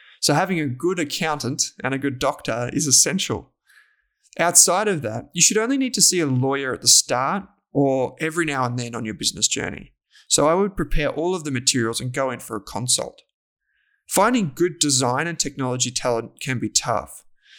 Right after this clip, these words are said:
So consider using these online portals, but then getting feedback from the designer. So oftentimes when you get a logo designed or you get some type of design made, they'll send you something that's really generic,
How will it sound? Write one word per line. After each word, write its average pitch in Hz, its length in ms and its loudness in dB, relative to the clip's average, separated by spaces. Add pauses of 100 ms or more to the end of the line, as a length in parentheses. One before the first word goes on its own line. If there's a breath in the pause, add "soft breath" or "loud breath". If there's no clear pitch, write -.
(120)
So 160 440 2 (400)
consider 208 360 4
using 214 300 -4
these 147 220 0
online 143 680 -2
portals, 151 560 0 (300)
but 151 160 -4
then 170 300 -4 (160)
getting 160 300 -2
feedback 131 600 -2
from 127 160 -2
the 120 80 -2
designer. 113 380 0
So 147 280 2
oftentimes 175 640 -2
when 143 120 0
you 131 80 -2
get 131 160 -4
a 127 40 2
logo 120 480 -2
designed 110 560 -4 (320 soft breath)
or 123 120 4
you 131 120 4
get 139 180 -2
some 127 180 2
type 123 260 -4
of - 120 -20
design 113 420 -2
made, 117 380 -4 (580)
they'll 147 160 4
send 170 420 2
you 151 100 0
something 127 380 2
that's 104 160 -6
really 123 220 -2
generic, 117 680 -2